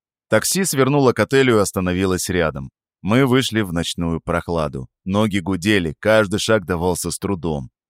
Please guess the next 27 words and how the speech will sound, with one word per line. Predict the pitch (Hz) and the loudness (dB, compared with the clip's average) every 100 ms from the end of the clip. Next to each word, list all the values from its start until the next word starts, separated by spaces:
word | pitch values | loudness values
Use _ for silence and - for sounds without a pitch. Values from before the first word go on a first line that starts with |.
| _ _ _ - | _ _ _ -2
Лифт | 107 151 | 0 0
поднимал | - 104 104 113 107 | -2 0 0 2 0
нас | 92 | -2
на | 95 | -4
пятый | 87 101 90 | -2 -2 -2
этаж | - 98 - | -2 -2 -4
в | - | -6
полной | 82 80 78 | -6 -4 -6
тишине. | 73 - 87 82 64 _ _ _ _ _ | -8 -6 -4 -4 -8 _ _ _ _ _
В | 78 | 0
зеркале | 107 120 113 104 | 2 2 2 0
отражались | 95 95 101 95 80 | 2 0 2 0 -2
двое | 95 98 | 0 0
усталых | 87 - 98 87 87 | 0 -2 -2 -2 -6
людей, | 85 80 95 76 | -6 -2 -2 -2
мужчина | 80 85 - 110 92 | -6 -6 -4 -2 -2
с | 95 | -4
мешками | 87 101 90 | -4 -2 -2
под | 85 85 | -4 -2
глазами | 95 87 107 98 | -2 0 0 0
и | 90 | -2
женщина, | 80 107 107 - 90 80 | 0 -2 -2 -2 -6 -4
которая | 98 110 104 | 0 0 2
держалась | 98 90 107 98 - | 0 2 0 0 -4
на | 87 | -4
чистом | 90 - 92 | -4 -4 -4
адреналине. | 92 92 92 90 85 71 | -2 -2 -2 -2 -4 -6